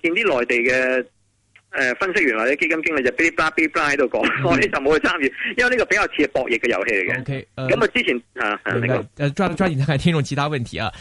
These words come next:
Speaker 2: 呃，這個聽眾問，這個你怎麼看通達六九八的增長前景？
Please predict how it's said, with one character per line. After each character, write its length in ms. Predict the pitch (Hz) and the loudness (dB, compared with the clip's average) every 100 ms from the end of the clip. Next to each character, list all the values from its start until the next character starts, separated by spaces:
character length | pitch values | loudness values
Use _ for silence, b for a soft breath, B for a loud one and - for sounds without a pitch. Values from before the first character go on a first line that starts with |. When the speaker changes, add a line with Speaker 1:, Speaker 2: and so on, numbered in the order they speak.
| B B | B B
Speaker 2:
呃， 180 | - 131 | 0 2
這 160 | 190 180 | 2 2
個 120 | 156 | 2
聽 160 | 151 226 | 0 0
眾 120 | 220 196 | 0 0
問， 180 | 208 170 | 0 0
這 160 | 175 | 0
個 280 | 135 135 123 | 0 0 0
你 240 | 127 123 - - | 0 -2 -6 -8
怎 140 | - 110 | -4 -4
麼 100 | 104 | -4
看 260 | - 123 | -2 -2
通 280 | 139 - 202 | 0 -2 0
達 180 | 127 117 | 0 0
六 180 | 208 165 | 0 0
九 200 | 113 101 | 0 0
八 120 | 151 | 0
的 120 | 151 | 0
增 200 | - 180 | 0 -2
長 200 | 180 107 | 0 -4
前 260 | - 110 147 | -4 -2 -2
景？ 180 | 139 | -2